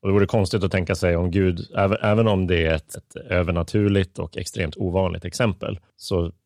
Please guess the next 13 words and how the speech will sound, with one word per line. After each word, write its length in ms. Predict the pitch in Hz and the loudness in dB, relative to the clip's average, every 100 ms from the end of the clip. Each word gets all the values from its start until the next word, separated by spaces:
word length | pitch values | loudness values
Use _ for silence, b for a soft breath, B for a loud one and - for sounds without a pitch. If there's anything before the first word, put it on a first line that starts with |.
| - | -6
tror 100 | 95 | -2
jag 80 | 82 | -2
att 80 | |
den 100 | 95 | -2
naturligaste 500 | 87 85 101 85 - | -2 0 0 0 -4
förklaringen 440 | 85 90 98 78 80 | -8 -2 0 0 -4
till 120 | 90 | -4
det 140 | 82 | -2
är 200 | 82 80 | -2 -2
ju 60 | 80 | -4
att, 320 | 87 85 - - _ - | -6 -8 -12 -20 _ -16
eh, 180 | - - | -14 -12
han 500 | 90 90 82 80 78 | -6 -2 -2 -4 -6